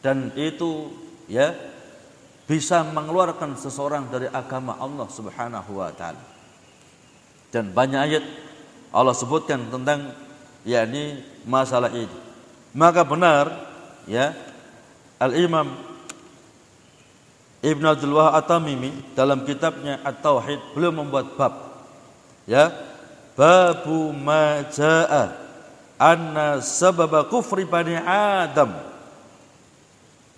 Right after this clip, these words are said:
wa tarkihim dinahum huwa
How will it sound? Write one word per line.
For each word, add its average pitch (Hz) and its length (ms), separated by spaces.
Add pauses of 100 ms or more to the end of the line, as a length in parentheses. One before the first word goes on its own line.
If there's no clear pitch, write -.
(1600)
wa 156 200
tarkihim 190 600
dinahum 247 560 (560)
huwa 151 320